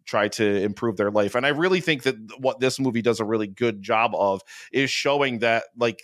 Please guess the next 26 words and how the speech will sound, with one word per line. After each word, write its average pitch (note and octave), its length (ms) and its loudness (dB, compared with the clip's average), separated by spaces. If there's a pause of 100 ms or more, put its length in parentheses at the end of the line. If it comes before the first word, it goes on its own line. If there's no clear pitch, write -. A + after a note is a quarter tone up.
(120)
that D3+ 280 0
really E3 340 0
is D3 340 0
his B2+ 220 -4
aim. A2+ 240 0
Like, F#2+ 180 -12
his B2 180 -4
aim D3 280 2
isn't C3 360 -2
to A#2+ 220 -6
watch A2 380 -2
them G#2+ 200 0
die G2+ 240 0
in F#2+ 200 -6
really F#2+ 400 -6 (340)
horrible, A2 540 0
grotesque, G#2+ 520 -4
terrible F#2 360 -4
ways. F#2+ 300 -2
His, C3+ 280 0
he D3+ 300 -6
really C3 340 0
does A2+ 300 0
want A2+ 300 0
to A2 100 -8
try G2+ 280 0